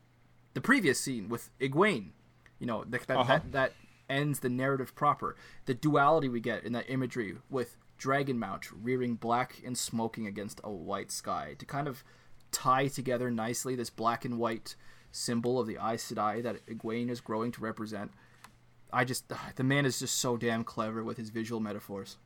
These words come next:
Speaker 1: He's just
Speaker 2: Oh, yeah.
Speaker 1: so damn clever.
Speaker 2: Yeah, you know that he's, like, he'd been looking forward to writing that
Speaker 1: Hmm.
Speaker 2: scene with, like, the Gateway and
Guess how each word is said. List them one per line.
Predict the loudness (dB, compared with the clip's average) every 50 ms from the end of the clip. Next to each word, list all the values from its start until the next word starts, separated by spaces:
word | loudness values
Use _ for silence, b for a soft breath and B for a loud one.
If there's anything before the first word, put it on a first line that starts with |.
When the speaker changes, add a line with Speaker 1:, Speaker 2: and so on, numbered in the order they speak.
| _ _ _ _ _ _
Speaker 1:
He's | -4 -4 -4 -2 -2
just | -2 4 6
Speaker 2:
Oh, | 8 8 8
yeah. | 8 6 6
Speaker 1:
so | 4 2 0 -2 -4 -4 -4 -2 -2 -2 -4 -6 -10
damn | -6 -4 -2 -2 -2
clever. | -4 -4 -4 -6 -4 -6 -10 -14 _ _ _ b b b b b b _ 0
Speaker 2:
Yeah, | 6 6 8
you | 8 6 6 6 6 8
know | 8 10 12 12 12 12 12
that | 10 8 6
he's, | 6 0 0 0 0 -2 -4 0 0
like, | 0 0
he'd | 0 2 4 4 6 6
been | 6 6 8
looking | 8 6 6 6 2 0
forward | 2 4 4 6 6 8 8
to | 6
writing | 8 8 6 6 6 6 4 4
that | 2 2 0
Speaker 1:
Hmm. | 0 0
Speaker 2:
scene | 0 2 2 2 0
with, | 0 0 0
like, | 0 -2 -2 -6 b b b b
the | -2 -2 -2
Gateway | 0 6 8 8 8 8 6 6 6 8 10 10 10 8 8 4 2
and | 2 2 2 4 2 0 -4